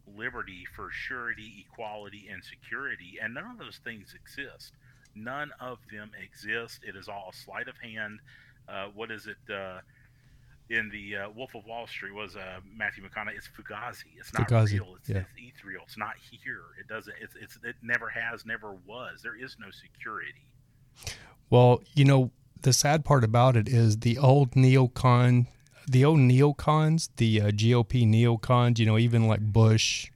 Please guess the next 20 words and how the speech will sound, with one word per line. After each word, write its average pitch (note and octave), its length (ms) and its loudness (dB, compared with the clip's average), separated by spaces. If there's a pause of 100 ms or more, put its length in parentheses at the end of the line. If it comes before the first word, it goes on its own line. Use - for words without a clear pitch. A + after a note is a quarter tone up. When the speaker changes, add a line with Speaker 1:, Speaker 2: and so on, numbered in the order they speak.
Speaker 2:
Junior, A#2 500 4
Bush A2 260 0
Senior, A#2+ 480 2 (440)
they're E3 220 6
actually, F3+ 340 2
you B2+ 160 4
know, A2 220 4 (460)
Reagan D3 680 4 (100)
was, B2 420 2
he E3 200 4
was G#3 240 2
more C#3 460 6
libertarian, A#2 840 2 (1300)
but B2 100 6
he D#3 140 8
was F3 140 4
the B2+ 100 2
last C3 640 2
major B2 360 4
po-, - 200 -2